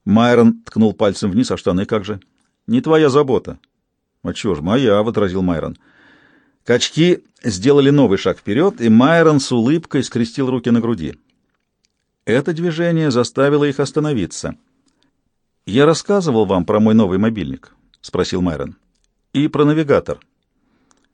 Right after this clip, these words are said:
Двустороннее спутниковое радио. Достаточно нажать одну кнопку, и всё приходит в действие". "Твоя черника не работает", сказал Кайл. Майрон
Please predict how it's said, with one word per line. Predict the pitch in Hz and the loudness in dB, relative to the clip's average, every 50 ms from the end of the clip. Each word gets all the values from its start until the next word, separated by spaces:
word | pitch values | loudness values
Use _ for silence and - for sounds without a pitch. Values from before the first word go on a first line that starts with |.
| _ _ - | _ _ -10
Двустороннее | - - 135 131 - - 143 139 165 202 214 208 202 196 | -4 -2 -2 0 2 2 2 4 4 4 4 2 2 0
спутниковое | 175 - - 202 190 - 185 165 - 175 175 180 | -2 -4 -4 -6 -4 -4 -4 -4 -2 -2 0 0
радио. | 175 160 117 82 76 71 73 76 _ _ _ _ _ _ _ | 2 0 0 -2 -4 -10 -14 -16 _ _ _ _ _ _ _
Достаточно | - 85 85 117 120 - - - 160 139 - - - - 101 95 | -8 -2 -2 -2 -2 -2 0 0 0 0 0 -2 -2 -2 -2 0
нажать | 104 110 104 120 117 107 | 0 0 0 0 0 2
одну | 110 117 120 139 180 190 190 | 0 -2 -2 -2 -6 -6 -2
кнопку, | - 120 117 110 107 - - - 143 143 135 - _ _ _ _ _ _ - | 0 2 2 2 2 0 -4 -8 -8 -8 -8 -10 _ _ _ _ _ _ -4
и | 113 113 117 | -2 -2 -2
всё | 113 113 - - - - - 165 208 208 | -2 -4 -10 -14 -10 -4 -2 0 0 0
приходит | - 117 107 104 - - 143 165 165 147 131 | -2 -4 -4 -4 -2 -4 -4 -4 -4 -6 -8
в | 113 | -6
действие". | 90 98 95 85 - - - 80 73 71 - - _ _ _ _ _ _ _ _ _ _ _ _ _ _ _ _ _ _ _ _ | -6 -4 -4 -4 -6 -8 -12 -10 -10 -10 -12 -14 _ _ _ _ _ _ _ _ _ _ _ _ _ _ _ _ _ _ _ _
"Твоя | - - 104 117 127 139 147 151 151 139 | -4 0 2 2 4 4 4 2 2 0
черника | 123 - - 151 143 143 147 156 165 180 180 - 113 101 | -2 -2 2 4 4 4 4 2 2 0 0 0 2 4
не | 104 110 123 | 4 4 4
работает", | 131 143 147 135 123 139 131 - 98 92 87 | 6 4 4 4 2 0 0 0 -2 -4 -4
сказал | - - 92 85 87 82 | -4 -4 -4 -2 -2 -4
Кайл. | - - 87 73 65 62 - _ _ _ _ _ _ _ _ _ _ _ _ _ _ _ _ _ _ _ - | -2 -2 -2 -2 -2 -6 -10 _ _ _ _ _ _ _ _ _ _ _ _ _ _ _ _ _ _ _ -6
Майрон | - 101 113 127 135 143 139 135 135 131 127 - | 0 2 4 4 4 4 4 4 4 4 4 2